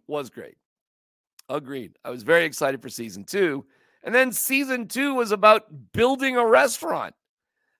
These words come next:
The entire season. Like,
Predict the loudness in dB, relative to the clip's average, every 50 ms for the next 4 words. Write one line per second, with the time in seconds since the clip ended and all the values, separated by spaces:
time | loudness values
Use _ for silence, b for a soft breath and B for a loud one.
0 | _ -4 0 0 2 4 4 2 2 0 -4 -12 -10 -4 0 2 2 4 2 2
1 | 0 0 0 -2 -4 -6 -6 -4 -4 -2 -2 -2 4 4 4 4 4 0 -6 -14
2 | -20 _ _ _ _ _ _ _ _ _ _ _ _ _ _ _ _ _ _ _
3 | _ _ _ _ _ _ _ _ _ -2 0 0 0 0 -2